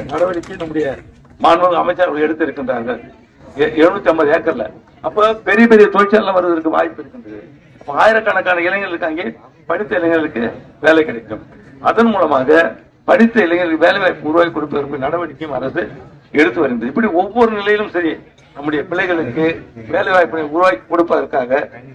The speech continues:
பல நடவடிக்கைகளை எடுத்து வருகிறது. இது நம்முடைய மாநில அரசு, மாநிலத்தின் வளர்ச்சிக்காக எடுத்து வந்த நடவடிக்கைகள். இதெல்லாம் எப்படி முடியுது?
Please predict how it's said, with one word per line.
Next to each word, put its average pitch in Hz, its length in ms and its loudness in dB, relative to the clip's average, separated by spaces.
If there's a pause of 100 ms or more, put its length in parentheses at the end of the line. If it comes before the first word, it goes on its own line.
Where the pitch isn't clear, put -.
(240)
பல 170 240 6
நடவடிக்கைகளை 156 720 0
எடுத்து 120 260 -10
வருகிறது. 95 280 -16 (240)
இது 196 180 -4
நம்முடைய 165 340 -2 (560)
மாநில 160 480 2
அரசு, 156 300 -6 (420)
மாநிலத்தின் 156 640 -2
வளர்ச்சிக்காக 139 580 -4
எடுத்து 139 260 -4
வந்த 135 280 -6 (280)
நடவடிக்கைகள். 120 680 -2 (480)
இதெல்லாம் 208 280 4
எப்படி 226 200 4
முடியுது? 208 380 0